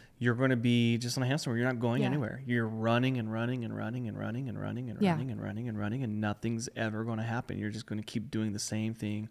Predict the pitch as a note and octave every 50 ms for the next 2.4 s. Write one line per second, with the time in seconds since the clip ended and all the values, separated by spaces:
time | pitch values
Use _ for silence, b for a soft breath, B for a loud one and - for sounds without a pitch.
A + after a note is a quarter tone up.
0 | B B B B B B B B B B - - B2+ B2+ B2+ C3+ C3 B2+ A2+ G#2+
1 | A2 A2 A2 G#2+ G#2 A#2 C#3 B2+ A2+ - A2 - - - - A#2+ A2+ A2 A#2 A2+
2 | A#2 A#2+ A2 G2+ G#2+ A2 - -